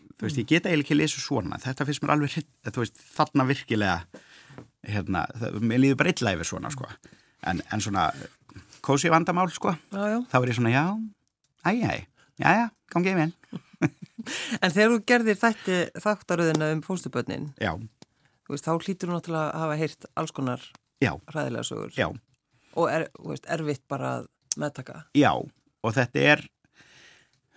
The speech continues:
Speaker 1: þú veist, flesta sögur, eins og með heimilisofbeldi núna, það er hljóma eins og lygasögur.
Speaker 2: Mm.
Speaker 1: Að þetta er bara svona fyrir, innan gæsalappa, venjulegt fólk.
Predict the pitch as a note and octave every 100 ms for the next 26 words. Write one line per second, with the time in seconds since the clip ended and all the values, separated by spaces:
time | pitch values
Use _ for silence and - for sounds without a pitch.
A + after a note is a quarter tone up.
0 | - - - - - A2 - - C3 -
1 | D3 - G2+ F#2+ - A2 A#2 A2+ A#2 A#2+
2 | G#2 A2 G2 G2+ F#2 D#2+ F2 A2+ G#2 -
3 | A#2 A#2 G2+ A2 F#2+ D2+ - G1+ - -
4 | E3+ C#2+ - G2+ F#2 G#2 G#2 A#2 G2+ G#2+
5 | - A2 A2 - _ _ - A2+ G#2+ A2+
6 | A#2+ G#2 A2+ G#2+ G#2+ G2 F2+ - D#2+ -